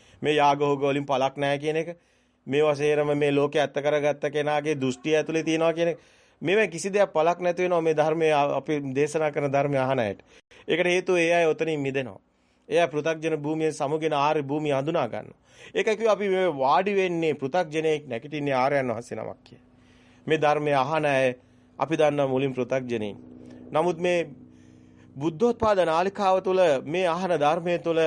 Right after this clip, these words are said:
බොහෝ අය පෘථග්ජන භූමියේ මිදලා ආර්ය භූමියට ප්‍රවේශ වෙනවා. එහෙනම් ඒ හැමෝටම ඒකාන්තයෙන්ම සියලු දුකෙන් මිදෙන්න හැකියාව ලැබිලා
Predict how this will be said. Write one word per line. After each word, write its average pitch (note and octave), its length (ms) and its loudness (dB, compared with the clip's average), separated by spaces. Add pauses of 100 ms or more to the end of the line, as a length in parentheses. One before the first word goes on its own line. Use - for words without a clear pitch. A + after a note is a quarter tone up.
(180)
බොහෝ D#3+ 340 0
අය D#3 140 4
පෘථග්ජන D3+ 500 -2
භූමියේ D3 380 -2
මිදලා C#3+ 360 0
ආර්ය D3 200 2
භූමියට C3 480 -4
ප්‍රවේශ B2 360 -4
වෙනවා. G2+ 280 -12 (880)
එහෙනම් C3 280 0
ඒ C3 100 2
හැමෝටම B2+ 500 2 (960)
ඒකාන්තයෙන්ම C3 800 2 (360)
සියලු C#3+ 360 -4
දුකෙන් B2+ 340 -2
මිදෙන්න A#2+ 320 -2
හැකියාව A#2 400 0
ලැබිලා A2 380 -4